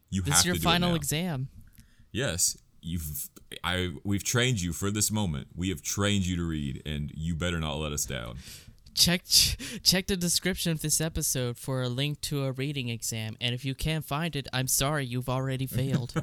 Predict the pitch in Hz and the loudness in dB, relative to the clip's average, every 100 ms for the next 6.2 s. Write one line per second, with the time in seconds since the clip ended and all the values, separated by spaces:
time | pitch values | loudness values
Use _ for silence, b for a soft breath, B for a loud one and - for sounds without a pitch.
0 | - 147 143 131 135 - 131 139 - 117 | -4 -8 -6 -4 -4 -6 -8 -8 -6 -10
1 | - 190 208 B B B - 123 135 135 | -10 -12 -12 B B B -2 0 0 0
2 | 120 - 127 117 - 110 113 104 113 95 | -4 0 0 2 2 2 2 0 0 0
3 | 92 90 82 85 87 85 82 82 80 76 | 0 0 0 0 2 0 -2 -2 -2 -2
4 | 73 73 73 73 69 69 b b b b | -4 -4 -2 -2 -4 -6 b b b b
5 | b 87 90 87 80 92 71 - - 82 | b -4 0 0 0 -2 -2 -4 -4 -4
6 | 71 65 | -4 -6